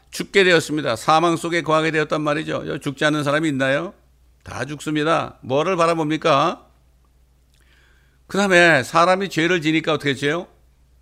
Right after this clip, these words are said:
그 하나님께서 아담에게 뭐라 그랬죠? "네가 네 아내 말을 듣고 이렇게 먹지 말라는 과일, 과일을 너희가 먹었으니까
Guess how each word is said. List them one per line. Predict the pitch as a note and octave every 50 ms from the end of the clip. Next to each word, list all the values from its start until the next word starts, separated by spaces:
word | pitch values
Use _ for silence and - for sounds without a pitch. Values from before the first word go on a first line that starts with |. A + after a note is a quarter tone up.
| _ _ _ _ _ _ _ _ _
그 | - D#3+ E3
하나님께서 | D3 - D#3+ D#3+ D#3+ D#3 D3+ - D#3+ C#3 E3 E3 D#3 D#3 D#3+ - -
아담에게 | - C#3 C#3 D3+ D3 D3 D3+ D#3+
뭐라 | D3+ C#3 C3 C3
그랬죠? | B2+ B2 A#2 - C3+ - - - - - - -
"네가 | - C3+ D3 D3+ F3 F3 E3+ D#3+ C#3+ - - -
네 | - C#3 D#3+ D#3+ -
아내 | - B2+ C3+ C#3+ D#3 D#3 D#3
말을 | D3 D3 D3 C#3+ D#3 D#3
듣고 | C#3+ D3+ - - E3 -
이렇게 | - C#3+ C#3 C#3 D3 B2+ - - F3 F3 D#3+
먹지 | D3 C#3 C3+ C3+ - D#3+ D3+
말라는 | C#3+ C#3 C#3 C#3 C#3+ C#3 C#3 C#3+ E3+ F3 E3 C#3+ - - - - _ _ _ _ _
과일, | - A#2+ C#3 C#3 C#3 C#3+ C#3+ D3 D#3+ D3 - -
과일을 | - C3+ C3+ C#3 C#3 C#3+ D#3+ D#3+
너희가 | D3 C#3+ D3+ D#3+
먹었으니까 | D3 B2 A#2+ B2 C#3 C#3+ C#3 - C#3 C3 A#2+ A#2 - D#3+ D#3+ C#3 G#2+ - - -